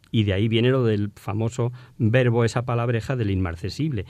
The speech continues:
en que no se marchitará. Siempre está llena de suavidad, inefable y como reservada en los cielos,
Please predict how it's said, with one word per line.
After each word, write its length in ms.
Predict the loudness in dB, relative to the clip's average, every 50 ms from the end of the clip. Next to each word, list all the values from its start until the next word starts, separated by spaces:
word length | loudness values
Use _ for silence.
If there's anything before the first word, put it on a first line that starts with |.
| -16 -6 0
en 160 | 2 2 2
que 140 | 2 2 0
no 120 | 0 0
se 140 | -2 -2 -2
marchitará. 800 | -2 -2 -2 -4 -8 -10 -12 -12 -10 -10 -10 -12 -12 -14 -16 -18 _ _ _ _ _ _ _ _ _ _ _ _ _ _ -20 -20 -20
Siempre 460 | -20 -8 0 4 4 4 4 2 0 0
está 220 | 0 0 0 0
llena 300 | 0 0 0 0 0 0
de 100 | -2 -2
suavidad, 520 | -4 -4 -4 -4 -4 -4 -4 -4 -4 -6 -10 -18 _ _ _ _ _ _ _ _ _ _
inefable 880 | 0 2 4 4 2 0 -2 -2 0 0 0 0 0 0 -2 -2 -4 -8 -12 _ -20 -20 -20 -20 -20 -6
y 120 | -4 0 2
como 180 | 4 4 6
reservada 440 | 4 4 4 2 2 2 2 2 4
en 40 | 2
los 140 | 2 2 2
cielos, 420 | 0 0 0 0 -4 -10 -14 -20